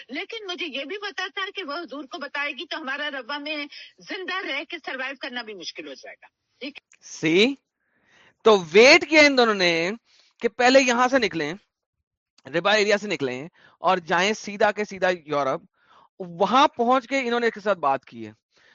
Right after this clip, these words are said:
Speaker 2: کہ وہاں پہ ہمارے ساتھ یہ ہوتا رہا۔ So امیجن کرو کہ یہ کلٹ کی روٹس کتنی ڈیپ ہیں۔ عورت یہاں پہ کیا ہے؟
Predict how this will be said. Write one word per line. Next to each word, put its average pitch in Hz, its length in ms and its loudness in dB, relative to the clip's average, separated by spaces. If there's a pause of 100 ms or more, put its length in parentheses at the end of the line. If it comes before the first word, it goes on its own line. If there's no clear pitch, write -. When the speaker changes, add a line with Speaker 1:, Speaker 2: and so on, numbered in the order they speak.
(200)
Speaker 2:
کہ 247 120 4
وہاں 208 360 2
پہ 277 60 0
ہمارے 262 200 4
ساتھ 214 160 -2
یہ 202 100 0
ہوتا 147 200 -2
رہا۔ 107 80 -6 (920)
So - 100 2
امیجن 240 520 0
کرو 233 540 4 (540)
کہ 262 60 -6
یہ 269 160 0 (160)
کلٹ 277 300 0
کی 277 160 -2
روٹس 208 400 -8
کتنی 247 380 -6
ڈیپ 196 480 -10
ہیں۔ 233 80 0
عورت 233 600 -6
یہاں 202 360 -6 (100)
پہ 254 120 -6
کیا 226 340 0
ہے؟ 98 80 -16